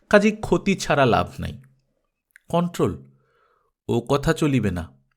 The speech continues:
গৃহিণীরা নিয়মিত কাগজ পড়া উপলক্ষে ঘুমাইয়া থাকেন।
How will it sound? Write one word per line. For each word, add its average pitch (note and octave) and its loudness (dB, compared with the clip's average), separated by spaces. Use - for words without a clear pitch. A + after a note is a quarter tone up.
গৃহিণীরা G3+ 8
নিয়মিত F3+ 2
কাগজ C3+ 2
পড়া B2+ 4
উপলক্ষে A2+ -2
ঘুমাইয়া G2+ -2
থাকেন। - -14